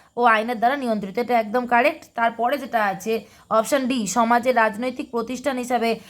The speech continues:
রাষ্ট্রের গঠন, প্রকৃতি ও কার্যকলাপ গড়ে ওঠে। এটা কিন্তু ভুল।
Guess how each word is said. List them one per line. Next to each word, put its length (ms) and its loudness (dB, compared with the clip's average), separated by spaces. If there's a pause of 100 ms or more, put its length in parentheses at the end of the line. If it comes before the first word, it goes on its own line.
(120)
রাষ্ট্রের 440 0
গঠন, 500 0
প্রকৃতি 460 -6
ও 80 -2
কার্যকলাপ 720 4 (100)
গড়ে 240 -4
ওঠে। 300 -6 (260)
এটা 360 0
কিন্তু 440 -4
ভুল। 480 0